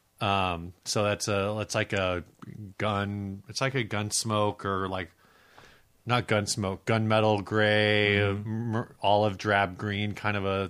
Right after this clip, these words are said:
Speaker 1: thing going on with a Bigsby.
Speaker 2: Yeah.
Speaker 1: Like, that's that guitar.
Speaker 2: I was talking to Sean Pierce Johnson about it,
Speaker 1: Mm-hmm.
Speaker 2: and he's a big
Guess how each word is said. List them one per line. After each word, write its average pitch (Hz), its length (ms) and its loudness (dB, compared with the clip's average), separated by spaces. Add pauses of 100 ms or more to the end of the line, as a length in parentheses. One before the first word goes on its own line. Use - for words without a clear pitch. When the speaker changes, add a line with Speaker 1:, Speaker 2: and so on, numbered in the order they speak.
Speaker 1:
thing 101 220 -4
going 98 240 -2
on 95 300 0
with 90 160 -6
a 98 40 -4
Bigsby. 85 560 -8 (240)
Speaker 2:
Yeah. 80 260 0 (180)
Speaker 1:
Like, 90 180 -6
that's 90 200 -6
that 90 180 -12
guitar. 82 460 -8
Speaker 2:
I 127 100 6
was 156 120 4
talking 156 260 2
to 110 220 4
Sean 113 260 0
Pierce 113 220 -2
Johnson 104 440 -2
about 78 320 0
it, 85 160 -4 (120)
Speaker 1:
Mm-hmm. 110 240 -4
Speaker 2:
and 90 80 -4
he's 139 280 -2
a 110 60 -4
big 113 460 -2